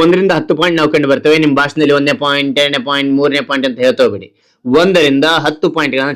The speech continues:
ಚೆನ್ನಾಗಿ ಕಲ್ತ್ಕೊಂಡು ಪರ್ಫೆಕ್ಟ್ ಆಗ್ರಿ. ಪರ್ಫೆಕ್ಟ್ ಆದ ನಂತರ ಏನ್ ಮಾಡ್ತೀರಾ ಅಂದ್ರೆ,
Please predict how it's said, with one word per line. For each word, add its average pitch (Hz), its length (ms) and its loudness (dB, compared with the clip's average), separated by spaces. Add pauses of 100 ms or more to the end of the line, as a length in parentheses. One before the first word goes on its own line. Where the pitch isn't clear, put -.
ಚೆನ್ನಾಗಿ 139 260 -4
ಕಲ್ತ್ಕೊಂಡು 123 340 -2
ಪರ್ಫೆಕ್ಟ್ 113 400 -6
ಆಗ್ರಿ. 101 280 -2 (640)
ಪರ್ಫೆಕ್ಟ್ 247 340 0
ಆದ 262 100 4
ನಂತರ 247 180 2
ಏನ್ 247 120 4
ಮಾಡ್ತೀರಾ 240 340 2
ಅಂದ್ರೆ, 247 320 2